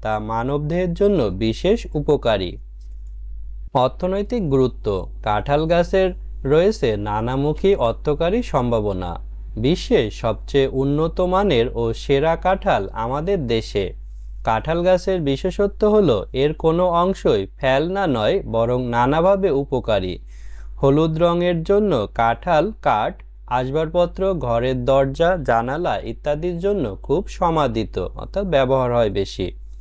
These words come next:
এর আসবাবপত্র খুব দামি ও টেকসই। আসবাবপত্র তৈরি কেন্দ্র করে বহু মানুষের কর্মসংস্থান সৃষ্টি হয়েছে। উপসংহার, ফল হিসেবে কাঁঠাল অত্যন্ত জনপ্রিয়।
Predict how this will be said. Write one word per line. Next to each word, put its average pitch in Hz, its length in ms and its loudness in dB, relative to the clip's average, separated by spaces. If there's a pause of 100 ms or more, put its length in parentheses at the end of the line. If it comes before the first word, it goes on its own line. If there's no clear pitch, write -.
(580)
এর 165 200 2
আসবাবপত্র 185 800 0
খুব 127 360 -2
দামি 120 460 0
ও 117 140 -2
টেকসই। 110 640 -2 (380)
আসবাবপত্র 170 720 0
তৈরি 190 640 2
কেন্দ্র 165 360 2
করে 185 320 4
বহু 117 340 0
মানুষের 170 480 0
কর্মসংস্থান 170 840 0
সৃষ্টি 139 380 -2
হয়েছে। 104 640 0 (540)
উপসংহার, 143 720 0 (200)
ফল 139 240 4
হিসেবে 190 440 2
কাঁঠাল 165 460 0
অত্যন্ত 196 480 0
জনপ্রিয়। 120 720 0